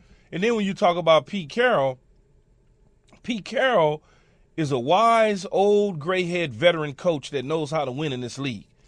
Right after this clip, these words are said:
He knows what it takes to win. And you say, Well, okay, a lot of people didn't say anything bad about Pete Carroll. I mean, uh, uh, you know, bad about Pete Carroll because Russell Wilson won the P R battle.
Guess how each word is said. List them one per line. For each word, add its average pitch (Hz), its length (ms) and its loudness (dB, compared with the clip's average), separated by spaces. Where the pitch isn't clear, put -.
He 165 140 -6
knows 196 360 2
what 170 100 -4
it 147 100 -10
takes 170 340 -6
to 131 140 -8
win. 120 420 -6
And 151 120 -4
you 180 100 -4
say, 180 260 0
Well, 156 420 2
okay, 190 320 2
a 151 80 6
lot 180 220 6
of 165 100 -2
people 160 580 -4
didn't 151 280 -6
say 175 320 -2
anything 156 540 -6
bad 156 280 2
about 143 360 0
Pete 151 220 -12
Carroll. 151 580 -2
I 156 60 -2
mean, 160 360 -2
uh, - 40 -10
uh, 135 520 0
you 175 200 -6
know, 143 120 2
bad 160 260 2
about 147 260 0
Pete 165 180 -10
Carroll 196 440 0
because 151 320 -4
Russell 180 400 0
Wilson 202 360 -2
won 156 200 -2
the 117 60 -8
P 170 340 -4
R 180 200 6
battle. 104 400 -4